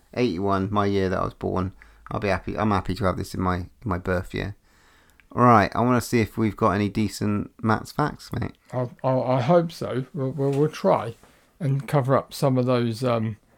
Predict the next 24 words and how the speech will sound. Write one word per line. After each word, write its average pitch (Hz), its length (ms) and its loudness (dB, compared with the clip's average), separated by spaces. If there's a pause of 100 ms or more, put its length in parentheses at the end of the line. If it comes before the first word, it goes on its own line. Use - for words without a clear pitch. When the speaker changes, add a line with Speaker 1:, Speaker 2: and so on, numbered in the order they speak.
(640)
Speaker 2:
kind 120 220 -2
of 110 140 -4 (220)
things 120 280 -2
that 113 100 -6
we 113 100 -4
were 113 100 -4
talking 123 340 -4
about, 113 280 -6
really. 120 360 -10 (680)
Um, 151 320 4 (340)
so, 156 500 10
this 156 220 -2
is 151 80 -8
quite 123 240 0
interesting. 120 600 -2 (300)
<laughs> - 280 -8
Originally, 160 480 8
the 131 120 2
sex - 360 2
scene 147 220 2
between 135 300 2
Sandra 135 580 4
and 120 160 0
Jeff 123 480 -2